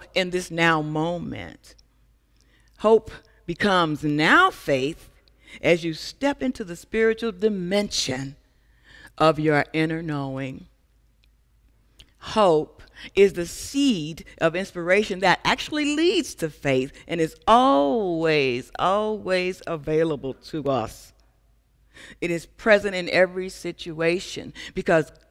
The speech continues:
God, the source of our hope, you know it, is always present within us. This is so because hope is the substance of all things,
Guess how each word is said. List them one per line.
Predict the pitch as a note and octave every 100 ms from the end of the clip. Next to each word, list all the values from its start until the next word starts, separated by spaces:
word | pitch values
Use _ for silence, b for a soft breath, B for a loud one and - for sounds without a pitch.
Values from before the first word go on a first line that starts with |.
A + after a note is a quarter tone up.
| _ _ -
God, | A#3 C4 C4 G#3 C#3 C3+ D3+ E3+ - _ b b b b
the | D#3+
source | - D4 D4+ C#4+
of | F#3
our | D3 D3
hope, | D#3 D3 - - _ _ _ _ _ _ _ _ -
you | B3+ C#4
know | E3+ D3+
it, | F3 - _ b
is | - E3+
always | - F#3 G3+ A3 G3 F#3 F#3 F3+
present | - F#3 E3 D#3 - -
within | C#3+ D3+ - F3 F3 E3+ -
us. | G#3+ D#3+ - - - - _ _ _ _ _ b b b
This | F4+ G4
is | F4+ -
so | G4 G4 F3 - - _ _ _ _ _ - B B B B
because | G3+ A#3+ G3+ -
hope | E4 D4+ - - - - b b
is | G3+
the | F#3
substance | F#3 - - - B3 B3
of | A#3 F#3+
all | F#3+ F#3+ F#3+
things, | F#3+ - F3+ E3+ F3